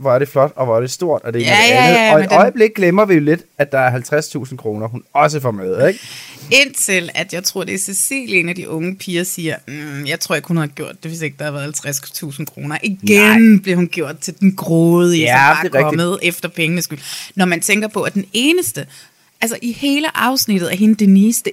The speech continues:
Speaker 2: eneste, hun taler om, er de penge. Hun står inde i det der køkken hele tiden, og hver gang der
Speaker 1: Mhm.
Speaker 2: kommer nogle nye ind, "Hvem tror jeg, jeg har for pengenes skyld? Hvem tror jeg, jeg har for pengenes skyld?"
Speaker 1: Ja,
Speaker 2: Og jeg er ved
Speaker 1: ja.
Speaker 2: at blive sindssyg at høre på hende. Og jeg er sådan meget vildred over hende, fordi hun var faktisk min helt i sidste program, fordi hun er god til, hun var god til at prøve at beskytte kvinderne og sørge for, at kvinderne også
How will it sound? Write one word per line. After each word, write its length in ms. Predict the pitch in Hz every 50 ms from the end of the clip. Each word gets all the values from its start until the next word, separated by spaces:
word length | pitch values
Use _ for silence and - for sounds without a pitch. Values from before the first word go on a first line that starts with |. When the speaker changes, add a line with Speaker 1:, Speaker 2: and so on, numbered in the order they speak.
| - -
Speaker 2:
eneste, 340 | 247 247 262 254 - 226 202
hun 100 | 196 190
taler 280 | - 180 156 135 147
om, 100 | - 135
er 40 | 165
de 100 | 165 165
penge. 260 | - - 156 147 170
Hun 100 | 202 220
står 240 | 214 - 269 226 196
inde 100 | 220 226 208
i 20 |
det 100 | 196 190
der 100 | 175 160
køkken 380 | - - - 196 185 208 214 196
hele 140 | 208 214 208
tiden, 160 | - - 135 139
og 40 | 156
hver 120 | 175 185
gang 160 | 190 190 180 -
der 40 | 160
Speaker 1:
Mhm. 60 | 143
Speaker 2:
kommer 160 | 139 - 165
nogle 160 | 170 160 165
nye 140 | 170 185 180
ind, 100 | 147 - - - - - - 233 -
"Hvem 180 | 320 349 349 -
tror 200 | - - 392 370
jeg, 80 | 330 277
jeg 100 | 262 254
har 80 | 277
for 80 | 220 202
pengenes 240 | 233 247 277 302 -
skyld? 160 | - 220 190
Hvem 160 | 240 302 370
tror 140 | - - 302
jeg, 40 | 254
jeg 80 | 233
har 40 | 240
for 100 | - 208
pengenes 280 | 190 220 220 240 247 233
skyld?" 160 | - 208 190
Speaker 1:
Ja, 60 | 123
Speaker 2:
Og 40 | -
jeg 80 | 170 170
er 40 | 165
ved 60 | 208
Speaker 1:
ja. 40 | 208
Speaker 2:
at 60 | 208
blive 180 | 220 226 233
sindssyg 800 | 220 - - - - 294 294 311 302 - 240 214 - - - 196
at 140 | 170 151 156
høre 160 | 160 165 170
på 160 | - 175 165
hende. 180 | 165 156 151 - - - - - -
Og 60 | 180 185
jeg 80 | 175
er 40 | 175
sådan 160 | 175 208 196
meget 380 | 185 170 170 180 185 180 175 -
vildred 380 | 247 277 330 320 - 170 147
over 180 | 143 120 98 156
hende, 180 | 151 151 143 143
fordi 160 | - 175 180
hun 120 | 175 170
var 80 | 170 160
faktisk 260 | - 180 208 208 -
min 140 | 202 180 151
helt 380 | - - 196 196 185 196 - -
i 60 | -
sidste 360 | 185 - - 185 175 - - 190
program, 380 | - 160 - 165 165 190 - - - - - _ _
fordi 220 | - 185 185 196
hun 160 | 185 185 175
er 40 | 170
god 280 | 165 - 226 220 214 214
til, 120 | - -
hun 200 | 208 190 196 185
var 60 | 180
god 260 | 175 - 214 202 185 185
til 120 | - 208
at 100 | 190 190
prøve 160 | - - 190 185
at 40 |
beskytte 340 | 185 180 - - 208 202 -
kvinderne 500 | - - 185 185 190 208 214 190 156 110
og 80 | 123 -
sørge 200 | - 170 165 170
for, 120 | - 175
at 80 | 156 -
kvinderne 460 | - - 170 175 196 196 170 - -
også 260 | 156 175 - - -